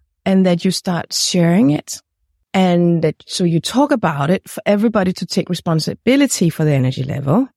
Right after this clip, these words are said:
and for it to become a norm of how you collaborate. You can even turn it into a working principle if you use working principles for, for how you collaborate. Then everybody can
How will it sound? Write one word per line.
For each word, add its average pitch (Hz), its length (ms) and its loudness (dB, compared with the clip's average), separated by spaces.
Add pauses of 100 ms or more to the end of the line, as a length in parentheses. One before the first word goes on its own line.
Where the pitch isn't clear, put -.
(340)
and 165 100 0
for 175 200 -2
it 175 100 -2
to - 160 -4
become 175 380 0
a 170 40 2
norm 175 540 2
of 147 160 -6
how 151 220 -8
you 151 160 0
collaborate. 160 840 -4
You 170 80 -4
can 180 140 2
even 190 240 4
turn 180 240 2
it 180 100 2
into 170 460 2
a 156 280 2
working 240 300 0
principle - 580 -8 (360)
if - 200 -6
you 151 160 0
use 190 440 2
working 165 280 0
principles - 760 -2 (140)
for, - 260 -2
for - 120 -6
how 151 100 2
you 147 140 4
collaborate. 151 720 0 (520)
Then 214 560 2 (260)
everybody 208 720 0
can 196 400 0